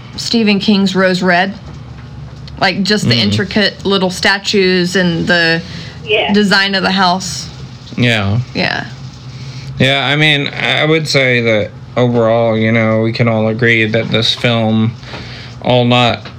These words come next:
Speaker 2: although not, like, all of our favorite film or whatever, it's not necessarily our favorite, but we can appreciate it for its iconic, classic nature and
Speaker 3: Oh, yeah,
Speaker 2: its
Speaker 3: most definitely.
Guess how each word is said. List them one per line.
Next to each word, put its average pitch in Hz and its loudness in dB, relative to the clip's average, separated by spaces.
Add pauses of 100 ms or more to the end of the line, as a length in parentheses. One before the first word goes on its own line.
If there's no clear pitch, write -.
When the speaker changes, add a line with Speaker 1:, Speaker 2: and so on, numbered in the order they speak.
(100)
Speaker 2:
although 123 2
not, 117 2
like, 107 -2 (420)
all 127 4
of 117 0
our 110 2
favorite 131 0
film 117 2
or 117 2
whatever, 117 2
it's 113 0
not 123 2
necessarily 113 2
our 104 2
favorite, 123 0
but 123 2
we 113 2
can 123 0
appreciate 117 0
it 104 -2
for 110 2
its 107 0
iconic, 107 0 (500)
classic 110 0
nature 107 2
and 101 2
Speaker 3:
Oh, 104 4
yeah, 98 2
Speaker 2:
its - -4
Speaker 3:
most 180 -2
definitely. 127 2